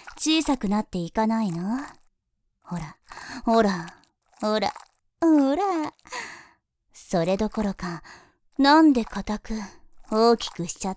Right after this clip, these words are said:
てるの？<laughs> ニュコ、ニュ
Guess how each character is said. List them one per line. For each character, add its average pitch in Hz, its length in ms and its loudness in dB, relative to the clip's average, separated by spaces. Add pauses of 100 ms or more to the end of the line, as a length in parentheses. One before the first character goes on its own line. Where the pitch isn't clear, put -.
て 196 100 -4
る 185 140 -6
の？ 165 160 -10
<laughs> - 0 - (3000)
ニ 247 180 0
ュ 247 40 -8 (100)
コ、 220 100 -14 (800)
ニ 269 160 4
ュ - 40 -20